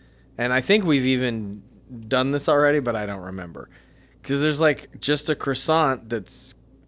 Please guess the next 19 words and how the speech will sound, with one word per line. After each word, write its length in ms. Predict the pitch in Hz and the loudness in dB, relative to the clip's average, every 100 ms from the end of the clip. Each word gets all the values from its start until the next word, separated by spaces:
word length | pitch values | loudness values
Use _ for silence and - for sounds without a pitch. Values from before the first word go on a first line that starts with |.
| _ | _
frosted, 800 | - 147 135 135 - 120 104 104 | -2 2 4 2 -2 -2 -4 -6
iced, 320 | 123 120 113 | -2 0 -2
whatever, 440 | 117 113 120 110 104 | -2 2 2 0 -2
like 180 | 107 107 | -4 -6
a 60 | |
donut, 520 | 98 107 113 135 151 101 | -6 -4 -2 -2 -4 -6
right? 380 | 107 123 151 - _ - _ - | -2 -2 -2 -10 _ -20 _ -4
And 160 | 120 127 | -2 0
then 160 | 123 | 0
there's 440 | 120 113 104 101 - _ _ _ - | 0 -2 -4 -6 -12 _ _ _ -4
a 380 | 117 113 107 98 | 0 0 -2 -6
donut-shaped 1120 | 95 139 160 160 139 104 - 147 139 135 - | 0 4 6 6 4 2 0 4 4 4 -2
croissant 720 | - 131 117 - 135 131 117 | -4 -4 -2 0 2 2 0
material 800 | 120 120 - - 127 120 117 110 | -4 -6 -4 0 2 2 0 -2
cooked 340 | 104 - 123 - | -2 -2 -2 -2
into 400 | 117 113 123 110 | -4 -4 -4 -2
a 120 | 104 | -2
donut-shaped 920 | 98 113 113 101 - - 110 95 - | -4 -4 -4 -6 -8 -4 -4 -4 -12
croissant, 560 | - 107 - 120 104 | -10 -8 -4 -4 -4